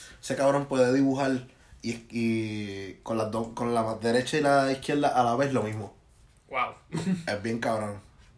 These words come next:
Speaker 2: Ah, sí, es Ramón, pero no es Daddy Yankee, entonces él
Speaker 1: <laughs> Ramón, coño, Ramón
Speaker 2: Sí, es
Speaker 1: Luis
Speaker 2: Ramón,
Speaker 1: Ayala.
Speaker 2: Ramón Luis Ayala.
Speaker 1: ¿Viste? Puede ser alcalde de, de Bayamón, Ramón Luis.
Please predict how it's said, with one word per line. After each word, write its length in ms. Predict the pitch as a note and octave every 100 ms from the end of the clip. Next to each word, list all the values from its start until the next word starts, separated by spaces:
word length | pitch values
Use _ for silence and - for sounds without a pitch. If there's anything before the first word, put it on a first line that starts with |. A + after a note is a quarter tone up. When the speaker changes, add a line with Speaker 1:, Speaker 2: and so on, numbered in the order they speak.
| - - - _ _ - _ _ _ - - - - -
Speaker 2:
Ah, 140 | B3
sí, 140 | A#3 A#3+
es 140 | A#3
Ramón, 400 | A#3 G#3+ G3 - -
pero 220 | D#3 D3+ D3+
no 100 | F3+
es 80 |
Daddy 240 | E3 F3+ D3
Yankee, 280 | B2+ C3+ D#3
entonces 520 | C3 C#3 C3+ D#3 -
él 140 | C#3 C#3 -
Speaker 1:
<laughs> 140 | - -
Ramón, 560 | D#3+ C#3+ C#3+ A#2 A#2
coño, 240 | - E3+ C#3+
Ramón 140 | A#2+
Speaker 2:
Sí, 60 | A2+
es 60 | A2
Speaker 1:
Luis 100 | C3+
Speaker 2:
Ramón, 160 | C3
Speaker 1:
Ayala. 220 | C#3 A#2+ F#2+
Speaker 2:
Ramón 240 | C#2+ -
Luis 100 | -
Ayala. 300 | - D2+ - - -
Speaker 1:
¿Viste? 240 | - -
Puede 160 | - A2+
ser 100 | B2
alcalde 340 | A#2 B2 B2+ C3
de, 680 | B2+ B2+ B2+ B2 B2 A#2+ A#2
de 60 |
Bayamón, 340 | C3 C3 D3 F3 -
Ramón 200 | A#2 A#2+
Luis. 160 | A3+